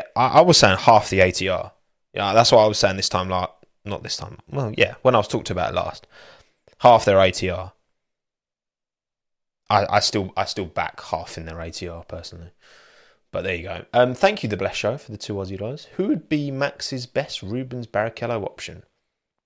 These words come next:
Valtteri Bottas. For sure. Um, Lulu, thank you.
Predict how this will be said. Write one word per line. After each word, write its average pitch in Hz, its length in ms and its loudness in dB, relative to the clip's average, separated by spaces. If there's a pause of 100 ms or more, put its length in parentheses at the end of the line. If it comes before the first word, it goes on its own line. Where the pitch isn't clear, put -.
(160)
Valtteri 95 400 -6
Bottas. - 580 -14 (1000)
For - 120 -18
sure. 95 380 -12 (1300)
Um, 107 420 2 (120)
Lulu, 104 460 -2
thank - 420 -12
you. 92 220 -12